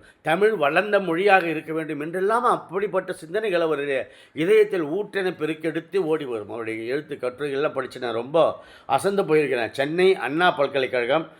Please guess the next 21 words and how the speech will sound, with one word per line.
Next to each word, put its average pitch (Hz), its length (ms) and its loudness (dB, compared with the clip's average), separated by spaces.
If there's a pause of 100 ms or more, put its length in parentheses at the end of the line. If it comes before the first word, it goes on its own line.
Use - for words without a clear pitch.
(180)
மதுரை 160 440 2
காமராஜர் 160 600 4
பல்கலைக்கழகம், 127 760 0 (240)
இந்திரா 180 360 4
காந்தி 165 400 2
நேஷனல் 170 680 2
ஓப்பன் 170 440 0
யூனிவர்சிட்டி, 147 520 -4
இந்த 123 260 -6
மூன்று 165 340 -6
பல்கலைக்கழகத்திலும் 143 920 -4 (260)
துணைவேந்தராக 208 680 4
இருந்தவர் 131 420 -4
பதினைந்து 202 460 0
ஆண்டுகள். 156 420 2
நீங்க 117 220 -10
நினைச்சு 160 240 -8
பாருங்க, 127 340 -2 (440)
சாதாரண 165 500 2
கிராமத்துல 151 480 -2
பிறந்தவர். 120 400 -8